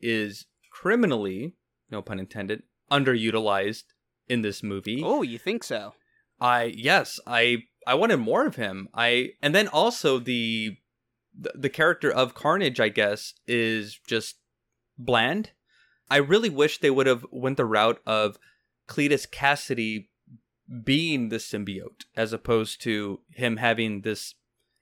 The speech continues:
Speaker 1: alien symbiote coexist with him. I think, uh, we would have got more out of Carnage if it was just straight up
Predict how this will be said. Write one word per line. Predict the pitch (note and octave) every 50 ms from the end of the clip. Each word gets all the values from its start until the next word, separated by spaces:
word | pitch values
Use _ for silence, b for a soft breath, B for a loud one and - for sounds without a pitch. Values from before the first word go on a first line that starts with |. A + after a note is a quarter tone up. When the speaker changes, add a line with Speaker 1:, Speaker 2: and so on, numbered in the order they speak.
| _ -
Speaker 1:
alien | C3+ C#3 C3 B2 B2 A#2+ A2+ A2
symbiote | - - C3+ A#2+ A2+ A#2 A2+ G#2+ G2 F#2+ - _ _ _ _ _ _ _ - -
coexist | - C3+ A#2+ A#2 A2+ - - A#2+ A2 - - -
with | - A#2 G#2+ -
him. | A2 G2+ F2+ E2+ E2+ - _ _ _ _ _ _ _ _ _ _ _ _ -
I | C#3+ D3+
think, | F3 G3+ G3+ F3
uh, | F3+ C#3 F2+ D3+ E3+
we | D#3 E3+
would | F#3+ F#3+ F3
have | D3+
got | C#3+ D#3+ D3+ -
more | C3+ C3 C3+ C3+ - -
out | A#2 A#2 A#2
of | A2+ G#2+ A2+ - _ _ _ _ _ _ -
Carnage | - - - A#2+ B2 C3 D3+ E3 E3+ D#3+ - - - _ _ _ _ _ _ _ _ _ _ _ _ _ _ _ -
if | C3+ C3 - - _ -
it | C#3
was | B2+ C3 B2+ - -
just | - C#3 B2+ B2 A#2+ -
straight | - - - B2+ A#2+ A#2 A2+
up | A2+ A2 G#2 -